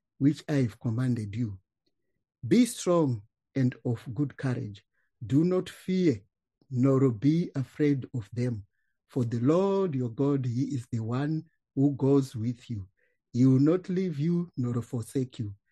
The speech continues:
Then Moses called Joshua and said to him in the sight of all Israel,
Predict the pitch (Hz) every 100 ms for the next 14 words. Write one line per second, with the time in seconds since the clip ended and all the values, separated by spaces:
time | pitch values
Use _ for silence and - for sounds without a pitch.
0 | _ _ _ 120 151 175 139 165 180 123
1 | - 170 160 107 143 160 160 143 - 156
2 | 143 - 123 135 147 147 131 - 139 139
3 | 110 - 147 - 139 113 107